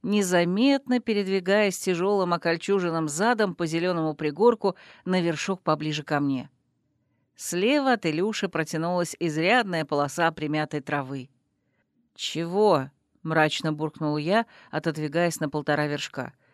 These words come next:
Эдак чего доброго пригорок и вовсе кончится, и загремлю я с обрывистого берега прямиком в Смородину реку. А этот недотёпа, чтоб его, ещё кинется меня спасать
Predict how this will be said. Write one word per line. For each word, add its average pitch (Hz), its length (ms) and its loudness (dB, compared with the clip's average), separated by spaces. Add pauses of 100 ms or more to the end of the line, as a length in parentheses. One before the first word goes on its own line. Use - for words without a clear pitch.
(300)
Эдак 214 280 -2
чего 269 340 2
доброго 254 420 4
пригорок 247 560 2
и 247 40 4
вовсе 214 360 2
кончится, 175 580 0 (340)
и 254 140 2
загремлю 269 640 4
я 311 180 6
с 262 120 0
обрывистого 240 640 4
берега 226 420 4
прямиком 196 680 0
в - 40 -6
Смородину 180 600 0
реку. 170 420 -2 (520)
А 180 40 0
этот 190 280 -4
недотёпа, 202 680 0
чтоб 151 260 -6
его, 147 220 -6
ещё 156 240 -2
кинется 247 460 0
меня 247 180 4
спасать 190 640 0